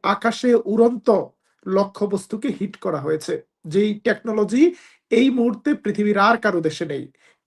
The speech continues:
আমেরিকার একটি ড্রোন আছে, সেটা এখনো পরীক্ষামূলক ভাবে মার্কেটে আসেনি বা তারা পরীক্ষা করেনি। সেলজুক বাইরাক্তার ড্রোন বিক্রি করে যে বিপুল পরিমাণ অর্থ লাভ করেছিল, সেই অর্থে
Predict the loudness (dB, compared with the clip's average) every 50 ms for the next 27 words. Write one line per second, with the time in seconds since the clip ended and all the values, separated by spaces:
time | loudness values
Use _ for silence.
0 | 0 2 2 6 4 4 6 6 4 4 2 0 0 -4 -4 -4 0 0 2 2
1 | 2 0 -2 -2 -4 -4 -4 -4 -4 -2 0 0 0 -2 -2 -4 -2 -2 -2 -2
2 | -4 -10 -18 _ _ _ _ 0 2 2 2 0 -4 -6 -4 -2 0 2 2 0
3 | 0 -4 _ _ _ _ _ _ _ -10 -8 -4 -4 -2 0 2 2 2 0 -2
4 | -8 _ -12 -8 -6 -4 -4 -4 -4 -6 -2 0 2 2 2 0 -2 -4 -4 -2
5 | -2 0 -2 -2 -2 -2 -4 -4 -4 -4 -6 -6 -6 -6 -6 -10 -8 -4 -2 0
6 | 0 0 0 -2 -6 -10 _ _ _ _ _ _ -20 -20 -20 _ _ 0 4 4
7 | 4 4 2 2 4 4 6 6 6 4 2 0 2 4 4 6 4 2 0 -6
8 | _ _ -12 -4 0 2 2 2 2 0 -2 -2 0 -2 -2 0 2 2 2 4
9 | 4 4 2 2 2 0 -2 2 4 6 8 8 8 8 6 6 4 4 4 4
10 | 6 6 4 4 2 -2 -12 _ _ _ -2 -2 -2 -2 -4 _ _ -12 0 4
11 | 4 4 4 2 0 -6 _ _ _ _ _ _ _ _ -4 0 2 2 2 2
12 | 0 -2 _ 0 0 0 0 -2 -4 -4 -4 -6 -4 -2 0 0 0 0 0 0
13 | 0 0 0 -2 -4 _ -2 0 2 2 2 0